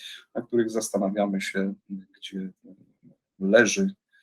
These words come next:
ten podstawowy problem związany z prawidłowym funkcjonowaniem naszego organizmu w różnych sytuacjach, które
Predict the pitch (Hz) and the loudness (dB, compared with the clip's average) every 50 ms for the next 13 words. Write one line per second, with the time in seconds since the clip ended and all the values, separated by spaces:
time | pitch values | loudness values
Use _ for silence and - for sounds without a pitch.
0 | _ _ _ _ _ _ _ _ - 110 101 98 - 113 - - - - 104 98 | _ _ _ _ _ _ _ _ -4 -2 -2 0 -2 -2 0 4 8 8 8 8
1 | 113 117 110 - 113 107 - 123 123 120 110 120 120 113 110 - - 113 110 107 | 8 2 2 0 -4 0 4 4 4 6 6 4 4 4 2 -2 -4 -4 -2 4
2 | 110 113 117 120 110 - - - 101 98 101 104 98 120 117 107 113 113 - - | 6 6 6 6 4 2 2 2 0 2 0 0 4 4 4 4 2 -2 -4 -4
3 | 117 107 - - - 107 107 107 113 110 113 117 107 107 104 101 98 - 110 107 | -6 -6 -4 -2 0 2 2 6 6 6 6 6 4 2 2 2 2 2 2 0
4 | 107 110 107 110 110 110 110 110 123 143 147 - 165 156 202 240 220 185 165 175 | 2 2 2 6 10 10 10 10 10 4 2 4 6 8 10 10 10 10 10 8
5 | 156 - - - 147 - - 143 151 156 156 - - 139 - - - 131 127 131 | 6 6 4 2 2 6 12 12 12 12 12 12 6 6 6 6 2 2 4 4
6 | 123 | 4